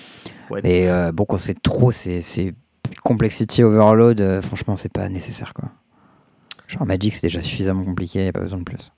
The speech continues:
Speaker 1: Je suis, je suis un peu d'accord. Après, bon, les jolies cartes, ça fait vendre. À la limite, ça, tu vois, genre,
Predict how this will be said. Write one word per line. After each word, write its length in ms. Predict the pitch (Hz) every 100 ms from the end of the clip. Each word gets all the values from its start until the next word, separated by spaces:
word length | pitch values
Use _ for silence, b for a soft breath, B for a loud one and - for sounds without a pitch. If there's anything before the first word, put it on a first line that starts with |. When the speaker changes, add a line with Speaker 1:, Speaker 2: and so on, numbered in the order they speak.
| -
Speaker 1:
Je 40 | -
suis, 800 | - - - - 117 113 120
je 40 | 120
suis 120 | -
un 60 | 123
peu 120 | 190
d'accord. 360 | 117 - 131 - B B B B
Après, 260 | 233 - 269
bon, 280 | 127 131 127 _ _ _ _ _ _ _ -
les 100 | 127
jolies 320 | 135 131 131
cartes, 560 | 131 113 117 120 98 95
ça 160 | -
fait 160 | 98 131
vendre. 380 | 110 101 104 117
À 100 | 139
la 80 | 147
limite, 280 | 160 247 -
ça, 160 | 220
tu 140 | 226 123
vois, 180 | 123 139
genre, 320 | 107 101